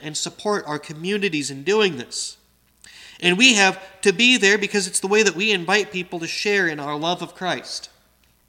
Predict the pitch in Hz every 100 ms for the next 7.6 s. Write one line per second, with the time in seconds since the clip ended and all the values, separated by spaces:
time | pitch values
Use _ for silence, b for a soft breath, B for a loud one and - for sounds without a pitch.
0 | - b b b _ _ _ _ _ _
1 | _ 160 - 196 180 175 - 196 170 135
2 | 165 143 - 147 131 147 139 117 - _
3 | _ _ _ _ - B B - 233 233
4 | 180 247 247 - 240 247 254 208 277 302
5 | 220 196 208 208 202 - 220 220 - 190
6 | - 233 233 240 - 185 196 180 175 170
7 | - 185 185 170 127 107